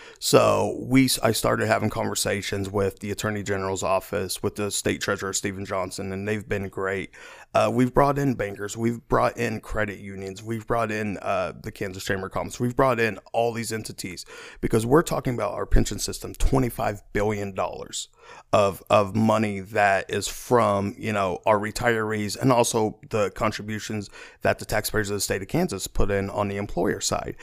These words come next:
So we're talking about a lot of money, and the worst thing we can do is have unforeseen circumstances down the road,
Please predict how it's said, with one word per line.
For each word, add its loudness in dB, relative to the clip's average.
So 6
we're 0
talking 2
about -2
a -4
lot 0
of 0
money, -6
and -6
the -6
worst 0
thing 4
we 2
can -2
do -2
is -4
have 0
unforeseen 0
circumstances -4
down -2
the -6
road, -4